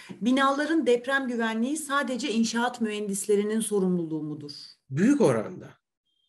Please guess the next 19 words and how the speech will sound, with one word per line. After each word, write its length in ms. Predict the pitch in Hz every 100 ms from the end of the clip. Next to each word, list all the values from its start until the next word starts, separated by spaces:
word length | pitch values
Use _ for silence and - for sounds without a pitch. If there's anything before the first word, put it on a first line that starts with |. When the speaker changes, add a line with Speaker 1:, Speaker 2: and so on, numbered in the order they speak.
| _
Speaker 2:
Yani 460 | - 120 113 113 107
sonuçta 640 | - 135 131 - 156 139
binadan 480 | 131 139 139 143 185
inşaat 420 | 151 143 185 196
mühendisi 440 | 139 110 107 - -
sorumlu. 600 | - 107 107 104 123 - _
Binanın 640 | 123 127 131 143 160 165 -
depreme 560 | 123 127 127 127 151 151
karşı 680 | 135 120 - - 151 180 180 -
güvenilirliğini 1200 | 117 131 131 131 120 127 120 117 117 117 190 202
biz 340 | 147 - 196 175
onaylıyoruz. 960 | 117 104 101 101 104 123 214 - - 135
Ee, 180 | 143 -
evet, 300 | 175 160 151
inşaat 400 | 139 170 185 185
mühendisi 400 | - - 123 120
sorumlu 460 | - 135 131 123
büyük 220 | 113 127 135
oranda. 440 | 143 139 131 131